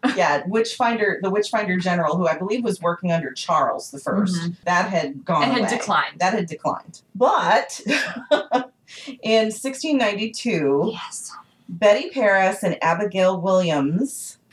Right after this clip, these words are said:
Speaker 2: who
Speaker 1: In
Speaker 2: were
Speaker 1: Salem.
Speaker 2: Yes, in Salem, Massachusetts, which actually was Salem Village.
Speaker 1: Yeah, so there was Salem Village and Salem Town.
Speaker 2: Right.
Speaker 1: And there was a lot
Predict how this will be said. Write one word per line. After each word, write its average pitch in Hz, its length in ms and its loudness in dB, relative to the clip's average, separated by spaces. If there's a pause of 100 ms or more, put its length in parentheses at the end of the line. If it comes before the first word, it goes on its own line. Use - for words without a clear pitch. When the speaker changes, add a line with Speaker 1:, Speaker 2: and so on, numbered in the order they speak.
(100)
Speaker 2:
who 226 120 2 (100)
Speaker 1:
In 226 140 2
Speaker 2:
were 220 60 -6
Speaker 1:
Salem. 190 540 -4 (100)
Speaker 2:
Yes, - 300 -4
in 185 180 0
Salem, 190 480 2
Massachusetts, 196 840 -2
which 196 160 -2 (100)
actually 320 320 -2
was 190 160 -2
Salem 180 420 0
Village. - 760 -4
Speaker 1:
Yeah, 269 180 6
so 269 140 -4
there 269 100 2
was 277 140 -4
Salem 320 280 2
Village 339 280 2
and 294 120 -4
Salem 247 320 0
Town. 202 380 0
Speaker 2:
Right. - 180 2 (280)
Speaker 1:
And 226 260 4
there 277 180 6
was 254 160 2
a 196 80 4
lot 196 280 4